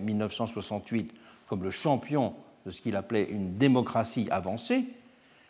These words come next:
et qu'il s'apprêtait, peu de temps après, à renoncer à l'idée d'une conquête par la force du pouvoir, en même temps,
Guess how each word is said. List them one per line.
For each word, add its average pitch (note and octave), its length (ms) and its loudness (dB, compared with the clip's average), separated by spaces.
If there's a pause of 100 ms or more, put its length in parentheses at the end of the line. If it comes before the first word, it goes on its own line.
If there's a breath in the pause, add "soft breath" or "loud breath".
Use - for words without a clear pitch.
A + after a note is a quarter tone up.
(120)
et C3 100 4
qu'il B2+ 160 0
s'apprêtait, D3+ 800 6 (760 loud breath)
peu C3 100 4
de A#2 60 -2
temps C3 160 6
après, A#2 520 6 (320 loud breath)
à F#2 100 6
renoncer D3 540 8
à B2+ 60 8
l'idée A2+ 360 4
d'une G2+ 160 0
conquête A2+ 440 2
par F2+ 120 0
la G2 80 4
force - 280 -2
du F#2+ 120 -4
pouvoir, D#3+ 680 6
en G#2 60 -4
même G2 220 0
temps, G#2+ 340 4